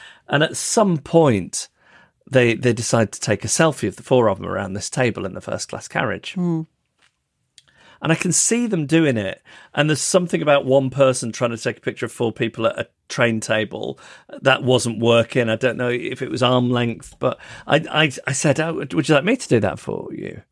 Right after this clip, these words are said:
Speaker 1: And they were so grateful. "Oh, yes, please." So I got the perfect angle, got them to smile, <laughs> did a couple of options.
Speaker 2: Oh, lovely, yeah.
Speaker 1: They were so grateful, thanked me profusely.
Speaker 2: Mm.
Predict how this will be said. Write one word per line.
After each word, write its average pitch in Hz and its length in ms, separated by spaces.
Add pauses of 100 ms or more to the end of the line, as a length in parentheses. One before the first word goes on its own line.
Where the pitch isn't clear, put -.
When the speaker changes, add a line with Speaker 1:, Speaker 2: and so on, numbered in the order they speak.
(420)
Speaker 1:
And 123 180
they 113 60
were 107 140
so 190 600
grateful. 143 840
"Oh, 190 280
yes, 156 300
please." 165 600 (280)
So - 160
I 117 40
got - 180
the 254 60
perfect - 460
angle, 135 800 (1040)
got - 100
them 131 100
to - 60
smile, 131 1000 (260)
<laughs> - 240
did 147 120
a 139 40
couple 139 260
of 127 80
options. 135 680
Speaker 2:
Oh, 165 140
lovely, 147 560
yeah. 143 200
Speaker 1:
They 156 140
were 143 100
so 175 520
grateful, 131 460
thanked 143 360
me 135 100
profusely. - 840
Speaker 2:
Mm. 170 300